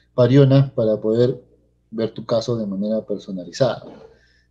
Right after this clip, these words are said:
De manera personalizada hay que ver los casos, no podemos verlo acá en vivo porque hay que ver la reserva de la información, sobre todo si es un tema empresarial,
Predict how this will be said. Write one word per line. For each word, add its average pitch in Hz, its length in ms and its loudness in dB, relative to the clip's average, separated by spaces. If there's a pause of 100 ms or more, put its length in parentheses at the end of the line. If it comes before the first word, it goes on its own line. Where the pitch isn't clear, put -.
De 127 140 4
manera 139 380 6
personalizada 147 680 4
hay 147 80 4
que 143 80 6
ver 131 100 6
los 143 120 2
casos, 196 260 -2
no 135 140 2
podemos 135 580 6
verlo 123 220 2
acá 123 120 0
en 127 100 2
vivo 143 240 6
porque 117 220 -2
hay 113 140 -2
que 123 120 0
ver 123 220 2 (680)
la 117 140 4
reserva 131 560 4
de 123 80 0
la 107 80 -4
información, 110 840 -2
sobre 104 280 -6
todo 120 320 2
si 123 60 -4
es 113 60 -8
un 110 100 -4
tema 117 180 -2
empresarial, 104 480 -8